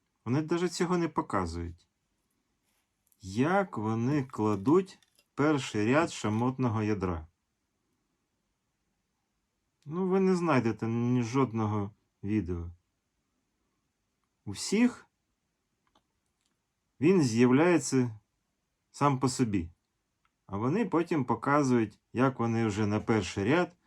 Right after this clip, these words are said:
кладуть другий, третій ряд цегли. В теорії всі правильно кажуть, що шамот з керамічною цеглою зв'язувати не можна, бо в них лізн-, різний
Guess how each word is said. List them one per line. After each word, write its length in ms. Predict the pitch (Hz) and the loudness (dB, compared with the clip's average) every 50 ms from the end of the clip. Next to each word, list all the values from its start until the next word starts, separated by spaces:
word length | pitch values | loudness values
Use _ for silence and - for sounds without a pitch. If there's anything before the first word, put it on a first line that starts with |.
| _ _ _ _ _ _ _ | _ _ _ _ _ _ _
кладуть 480 | - 101 104 110 104 104 117 107 98 - _ _ _ _ - | -6 -4 -4 -2 0 0 0 0 -2 -6 _ _ _ _ -10
другий, 440 | 85 95 120 147 175 165 120 101 95 | -2 2 4 4 4 4 2 -2 -2
третій 440 | 87 - 120 131 127 127 - 101 101 | -2 0 2 2 2 0 0 -2 0
ряд 320 | 98 107 110 107 110 - _ _ _ _ _ _ _ | 0 0 0 -2 -4 -10 _ _ _ _ _ _ _
цегли. 500 | - - - 101 92 85 85 82 85 82 85 _ _ _ _ _ _ _ - _ _ _ _ _ _ _ _ _ _ | -16 -10 -6 -6 -4 -4 -6 -8 -10 -12 -16 _ _ _ _ _ _ _ -20 _ _ _ _ _ _ _ _ _ _
В 60 | _ | _
теорії 720 | _ - 139 160 208 247 254 233 196 156 120 104 98 98 - _ _ _ | _ -2 0 2 4 4 6 6 6 6 6 6 2 -2 -8 _ _ _
всі 260 | - - - 214 226 | -16 -10 -6 -4 -4
правильно 580 | 240 - - 156 170 175 170 160 151 135 123 117 | -4 -2 -2 0 2 2 2 2 0 0 -2 -2
кажуть, 520 | - - 110 104 95 95 92 90 - _ _ _ _ _ _ _ _ | -2 -4 -4 -4 -4 -6 -10 -12 -14 _ _ _ _ _ _ _ _
що 380 | _ - - - 131 107 98 95 - _ _ _ | _ -12 -6 -4 -2 -2 -2 -4 -8 _ _ _
шамот 600 | - - - 101 92 95 101 117 135 160 180 180 - _ - - _ _ _ _ | -20 -12 -6 -2 -2 0 0 2 2 0 0 -2 -6 _ -20 -20 _ _ _ _
з 140 | - - | -20 -14
керамічною 640 | - - 95 98 101 113 117 117 - - - 90 87 85 | -10 -8 -8 -4 -2 0 -2 -2 -2 -4 -6 -6 -6 -6
цеглою 600 | 87 - 120 127 156 160 151 143 143 143 131 113 | -6 -4 -2 0 0 0 0 0 0 0 0 0
зв'язувати 720 | 104 101 104 113 107 104 92 82 87 85 87 85 - 87 | -2 -2 -2 0 0 0 0 -2 -4 -4 -6 -6 -8 -8
не 140 | 85 82 82 | -8 -8 -6
можна, 460 | 90 107 143 160 160 151 143 135 123 | -4 0 0 0 0 0 -2 -4 -4
бо 140 | 104 92 92 | -4 -4 -4
в 80 | 95 | -4
них 320 | 98 110 113 107 110 - - | -4 -4 -4 -6 -6 -10 -6
лізн-, 560 | 90 120 139 151 151 139 139 131 127 73 98 | -2 2 2 2 2 0 -4 -6 -6 -4 -2
різний 520 | 98 127 151 160 147 139 143 135 131 135 | 2 2 2 2 2 0 -4 -4 -4 -6